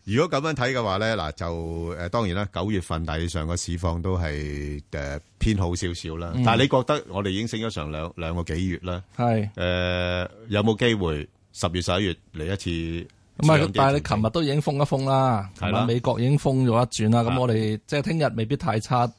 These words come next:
Speaker 2: 即係我諗
Speaker 1: 係啦。
Speaker 2: 落咗去之後會有一段，即係反擊嘅，
Speaker 1: 啊。
Speaker 2: 因為個市場
Speaker 1: 係啦。
Speaker 2: 始終星期五嗰日就大好嘅。
Speaker 1: 啊。係啊。
Speaker 2: 噉所以聽日落咗去之後會有轉 feedback 嘅，即係星期一，
Speaker 1: 啊。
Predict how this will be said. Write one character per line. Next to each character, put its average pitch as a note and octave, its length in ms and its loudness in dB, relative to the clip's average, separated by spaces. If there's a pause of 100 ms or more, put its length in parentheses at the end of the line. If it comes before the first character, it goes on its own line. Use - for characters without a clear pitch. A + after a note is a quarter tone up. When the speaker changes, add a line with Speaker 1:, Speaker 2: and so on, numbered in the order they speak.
Speaker 2:
即 C#3 100 -2
係 B2+ 80 4
我 A2+ 60 4
諗 A#2+ 80 4
Speaker 1:
係 C#3 40 2
啦。 A2+ 200 0
Speaker 2:
落 A2+ 140 4
咗 C3+ 180 2
去 C3 60 4
之 C3 160 2
後 A2 120 4
會 A2 140 2
有 A#2 80 4
一 B2+ 100 0
段， G#2 380 2
即 C3 100 0
係 A#2+ 80 2
反 G#2+ 240 2
擊 A2+ 120 0
嘅， G#2 240 -2
Speaker 1:
啊。 G2+ 40 2
Speaker 2:
因 A#2 80 2
為 A#2+ 140 4
個 A#2 120 6
市 A2+ 200 0
場 A2 140 4
Speaker 1:
係 - 20 4
啦。 - 100 -2
Speaker 2:
始 A#2+ 140 -2
終 C#3+ 180 4
星 C#3+ 140 4
期 B2+ 60 6
五 G#2+ 120 2 (260)
嗰 C3 100 6
日 - 20 4
就 A2 140 0
大 G2+ 160 -6
好 G2 200 -2
嘅。 A2 220 0
Speaker 1:
啊。 G2 100 0 (160)
係 F#2+ 140 0
啊。 G#2+ 60 0 (320)
Speaker 2:
噉 E3 80 4
所 E3 140 8
以 D3+ 40 8
聽 E3 120 4
日 D3 80 4
落 B2 140 2
咗 C3+ 180 0
去 C3 120 2
之 C3+ 160 -2
後 A#2 120 2
會 A2+ 100 2
有 A#2 80 2
轉 A2+ 340 0
feedback A#2+ 360 0
嘅， G2 180 -4
即 B2 80 -2
係 A2+ 60 2
星 A#2+ 160 -2
期 - 60 -2
一， G2+ 40 0
Speaker 1:
啊。 G#2 140 2